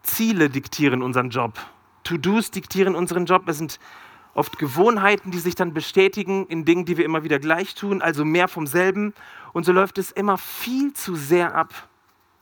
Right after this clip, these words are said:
Wie ein Kreislauf. Einmal drin gefangen, kommst du nie wieder raus. Genauso in Kirchen und Gemeinden. Paulus macht uns heute richtig Mut,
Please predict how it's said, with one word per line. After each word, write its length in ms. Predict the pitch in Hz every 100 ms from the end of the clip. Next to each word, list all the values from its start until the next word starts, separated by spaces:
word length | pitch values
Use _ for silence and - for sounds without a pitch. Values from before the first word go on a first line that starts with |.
| - _ _ _ -
Wie 60 | 180
ein 80 |
Kreislauf. 680 | - - 175 196 160 127 117 - _ _ _ _ - - -
Einmal 320 | 185 240 240
drin 240 | - 214 202
gefangen, 440 | - 208 214 208
kommst 300 | 196 190 -
du 60 | 175
nie 320 | 180 202 175
wieder 240 | 180 165
raus. 400 | 151 147 139 - _ - - -
Genauso 340 | 151 156 175 165
in 100 | 156
Kirchen 360 | 185 165 170
und 140 | 143 139
Gemeinden. 560 | 139 139 135 120 104 - _ _ _ _ _ _ - - -
Paulus 360 | - 233 285 220
macht 200 | 220 220
uns 140 | 202
heute 180 | 196 -
richtig 340 | 233 - 226
Mut, 400 | 208 202 208 -